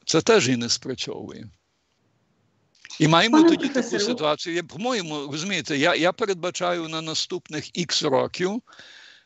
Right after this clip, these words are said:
Speaker 1: е, досить таку пош-, по-, заглиблену нестабільність в різних країнах, в різних країнах світу,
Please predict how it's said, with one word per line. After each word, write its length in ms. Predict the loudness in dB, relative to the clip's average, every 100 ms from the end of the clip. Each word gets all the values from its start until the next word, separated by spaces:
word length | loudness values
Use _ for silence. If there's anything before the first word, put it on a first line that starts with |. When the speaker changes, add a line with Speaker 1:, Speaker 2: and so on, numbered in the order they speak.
| _
Speaker 1:
е, 600 | 4 4 6 4 2 -2 -2
досить 400 | -4 -2 -6 -6
таку 640 | -8 -6 -4 -2 -2 -4 -6
пош-, 380 | -2 2 2 0
по-, 180 | -4 -2 -4
заглиблену 720 | 0 0 6 6 6 0 -2 -8 -4
нестабільність 1200 | -2 0 0 -2 0 0 0 -6 -12 -14 -16 -20 _ _ _ _ _ _ _ _
в 120 | -2 2
різних 440 | 2 2 -2 -6
країнах, 800 | -4 -4 -4 -8 -14 -18 -20 _
в 120 | -6
різних 420 | 0 0 0 -4 -6
країнах 560 | -4 -2 0 -2 -4
світу, 520 | -6 -2 -2 0 -4